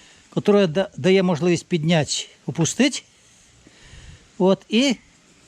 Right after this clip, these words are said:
вліво-вправо. <clears throat> Для того, щоб вліво-вправо він у нас не болтався сильно, я отакі от підварив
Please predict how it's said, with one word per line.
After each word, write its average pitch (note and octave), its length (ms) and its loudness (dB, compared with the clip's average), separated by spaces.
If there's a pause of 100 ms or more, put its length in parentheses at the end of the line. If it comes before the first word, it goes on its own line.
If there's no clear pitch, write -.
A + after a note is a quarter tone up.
(840)
вліво-вправо. E3+ 840 0
<clears throat> - 80 -6
Для E3+ 380 2
того, A3 240 0
щоб G3 200 -2
вліво-вправо E3+ 840 -2 (1500)
він G3 120 2
у G#3 60 2
нас G3+ 280 0
не F3 100 0
болтався G#3 680 -2 (140)
сильно, A3+ 500 -2 (920)
я G#3 300 0 (460)
отакі G3 420 0
от G#3 220 2 (1300)
підварив F3 500 2